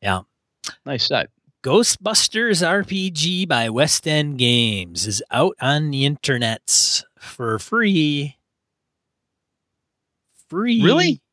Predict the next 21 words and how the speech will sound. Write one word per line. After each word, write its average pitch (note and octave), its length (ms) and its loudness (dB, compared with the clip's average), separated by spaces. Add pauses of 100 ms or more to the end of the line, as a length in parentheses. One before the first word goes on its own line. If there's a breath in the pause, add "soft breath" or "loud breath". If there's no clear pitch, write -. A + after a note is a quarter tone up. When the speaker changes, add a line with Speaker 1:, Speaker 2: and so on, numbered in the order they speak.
Speaker 1:
Yeah, D3+ 460 -6
for C3 140 -16
free. D#3 440 -14 (640)
Speaker 2:
Is G2 160 -6
that F#3+ 280 0 (220)
really? G3+ 500 0 (240)
Speaker 1:
For F#2+ 100 -12
Speaker 2:
Holy B3+ 200 2
crap. - 400 -2
Speaker 1:
free. E3 680 -6 (600)
There's B2+ 200 4
Speaker 2:
Holy C#3+ 120 2
Speaker 1:
like D#3+ 80 -2
Speaker 2:
shit. - 200 -4
Speaker 1:
ten, D#3+ 460 2 (680)
ten C#3+ 400 2
P D#3+ 200 -2
D D#3+ 160 2
Fs, - 520 -2
I - 40 -20
think. - 560 -10